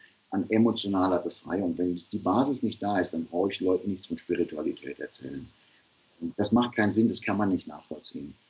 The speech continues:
Genau so. Ähm, ähm, und dann geht es einfach darum, dass man erstmal die Basisübung hat, dass man eine Kontrolle hat, dass man erstmal klar wird im Leben. Und für viele reicht das. Und dann muss man akzeptieren, okay, das reicht denen. Für andere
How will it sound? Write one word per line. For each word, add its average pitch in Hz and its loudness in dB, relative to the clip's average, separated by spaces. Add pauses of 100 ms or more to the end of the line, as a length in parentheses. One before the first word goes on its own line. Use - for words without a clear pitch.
(240)
Genau 90 2 (140)
so. 87 -8
Ähm, 90 0 (520)
ähm, 90 4
und - 0 (320)
dann 113 4
geht 123 6
es 127 0
einfach 95 -2
darum, 98 0 (640)
dass 87 -4
man 90 0
erstmal 87 -2
die 85 -4
Basisübung 92 -2
hat, 82 -4
dass 85 -4
man 85 0
eine 80 -8
Kontrolle 90 2
hat, 85 -4
dass - -6
man 82 -2
erstmal - -2
klar 90 0
wird 90 2
im 82 -4
Leben. - -4 (320)
Und 123 4
für 110 2
viele 196 4
reicht 123 2
das. - -4
Und 110 2
dann 151 4
muss - -4
man 135 -2
akzeptieren, - 0
okay, 120 0
das - -10
reicht - -8
denen. 82 -6 (400)
Für - -2
andere 185 4